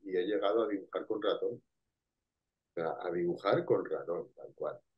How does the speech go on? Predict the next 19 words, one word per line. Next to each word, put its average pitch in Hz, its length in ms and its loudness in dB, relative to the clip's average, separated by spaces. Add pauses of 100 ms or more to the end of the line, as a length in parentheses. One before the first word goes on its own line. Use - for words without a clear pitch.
(1600)
Lo - 80 -10
que - 100 -4
pasa 139 340 4
que 147 100 8
un 151 140 8
compañero 143 500 6
de 139 140 12
piso, 147 340 2 (140)
en 120 120 0
el - 160 -16
año 123 200 2
como 95 180 -6
dos - 160 -6 (100)
mil 113 200 -4
dos 131 340 6
o - 60 -14 (120)
por 98 140 2
ahí, 120 280 4
dos - 840 -20